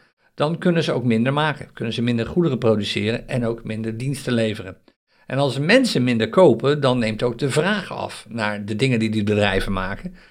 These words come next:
en de diensten die de bedrijven leveren. En dat leidt over het algemeen tot, zoals ze dat zo mooi noemen,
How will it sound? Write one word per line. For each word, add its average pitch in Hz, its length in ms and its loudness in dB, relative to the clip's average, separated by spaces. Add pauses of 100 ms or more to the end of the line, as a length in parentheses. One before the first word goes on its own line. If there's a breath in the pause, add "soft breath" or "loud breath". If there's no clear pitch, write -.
(120 loud breath)
en 117 140 -10
de 131 80 -6
diensten 196 380 4
die 131 120 2
de 120 80 0
bedrijven 110 480 2
leveren. 92 480 -6
En 120 260 -4
dat 165 200 0
leidt 175 460 0
over - 200 -6
het - 100 -10
algemeen 135 560 -2 (320 loud breath)
tot, 147 200 0
zoals 135 180 0
ze - 60 -10
dat 120 160 2
zo 123 100 -2
mooi 110 200 0
noemen, 123 380 -4